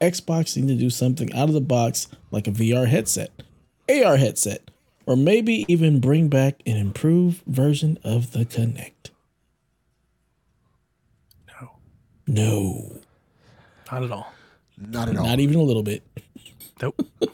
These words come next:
Speaker 2: You see how
Speaker 1: For
Speaker 2: much
Speaker 1: what?
Speaker 2: money, you see how much money Meta's losing on V R?
Speaker 1: So much that they have
Speaker 3: A lot.
Speaker 1: to up the price of that stupid thing.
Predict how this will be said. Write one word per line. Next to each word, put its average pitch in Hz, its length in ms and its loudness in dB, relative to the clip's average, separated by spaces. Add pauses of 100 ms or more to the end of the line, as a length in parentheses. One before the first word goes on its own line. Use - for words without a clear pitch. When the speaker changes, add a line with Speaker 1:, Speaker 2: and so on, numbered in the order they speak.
(400)
Speaker 2:
You 127 100 -8
see 139 100 -2
how 139 80 4
Speaker 1:
For 139 80 2
Speaker 2:
much 147 100 4
Speaker 1:
what? - 100 6
Speaker 2:
money, 151 280 0 (480)
you 135 60 -6
see 160 120 0
how 156 60 4
much 160 200 0
money 151 220 2
Meta's 143 380 2
losing 143 320 2
on 135 160 0
V 131 140 0
R? 156 220 -4 (1400)
Speaker 1:
So 180 200 -2
much 220 220 2
that - 100 -10
they 185 120 2
have 202 160 2
Speaker 3:
A - 40 -8
lot. 90 100 -8
Speaker 1:
to 175 60 0
up - 120 -2
the 202 80 -2
price - 300 -2
of 131 60 2
that 113 140 0
stupid - 400 -2
thing. 110 260 -2